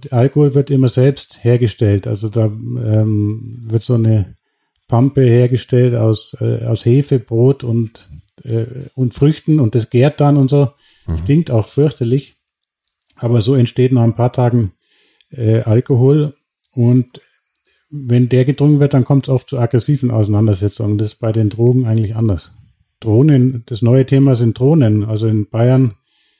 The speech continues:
Speaker 1: hat jetzt eine Drohnenabwehr entwickelt, weil eben mit, versucht wird, mit Drohnen, äh, auch teilweise Drogen in die Anstalten zu bringen.
Speaker 2: Werfen dann die Drogen ab sozusagen
Speaker 1: Ja.
Speaker 2: im Hof oder sowas?
Speaker 1: Genau.
Speaker 2: Das ist ja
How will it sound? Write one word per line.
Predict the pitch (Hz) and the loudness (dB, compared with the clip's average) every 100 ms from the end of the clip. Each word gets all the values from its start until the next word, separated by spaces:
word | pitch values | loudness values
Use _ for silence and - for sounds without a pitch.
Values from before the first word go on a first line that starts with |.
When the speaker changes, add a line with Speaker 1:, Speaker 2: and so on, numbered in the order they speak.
| _ _ _ _ | _ _ _ _
Speaker 1:
hat | 123 123 | -6 -2
jetzt | 120 131 | -2 0
eine | 117 113 | 0 0
Drohnenabwehr | 123 131 143 131 117 117 117 113 95 - - - _ _ 156 - | 0 2 2 0 -2 0 2 2 0 -6 -14 -20 _ _ -16 -2
entwickelt, | 120 113 120 - 139 - - - _ _ _ _ _ - | -2 0 0 0 -4 -6 -20 -20 _ _ _ _ _ -6
weil | 107 113 120 | 0 2 2
eben | 110 110 117 113 | 2 2 2 2
mit, | 113 - 135 - - | 0 -4 -16 -16 -10
versucht | 127 110 123 - | -4 -2 -2 -2
wird, | 120 117 | -2 -2
mit | 107 - | -4 -2
Drohnen, | 110 127 117 110 | 2 2 2 0
äh, | 110 107 107 | -2 -2 -2
auch | 110 110 | -4 -6
teilweise | - 113 104 104 101 | -4 -2 0 0 -2
Drogen | 107 113 113 - - _ _ _ | 0 0 0 -4 -10 _ _ _
in | 123 | -4
die | 110 - | -4 -4
Anstalten | 107 - 101 98 | -6 -4 -4 -4
zu | - 95 | -8 -6
bringen. | 104 101 87 - - | -4 -4 -6 -8 -4
Speaker 2:
Werfen | 92 117 120 | -2 0 0
dann | 107 104 | 0 0
die | 107 | -2
Drogen | 104 107 110 - | -2 0 -2 -2
ab | - - | -4 -2
sozusagen | - 113 110 95 92 92 | -2 0 0 2 0 0
Speaker 1:
Ja. | 98 | 0
Speaker 2:
im | 101 | 2
Hof | 101 131 - | 2 0 -2
oder | 98 87 | -4 -2
sowas? | 87 87 92 - - - | -2 -4 -4 -8 -20 -12
Speaker 1:
Genau. | 110 98 98 | -6 -4 -4
Speaker 2:
Das | 90 - | -8 -14
ist | |
ja | 110 | -20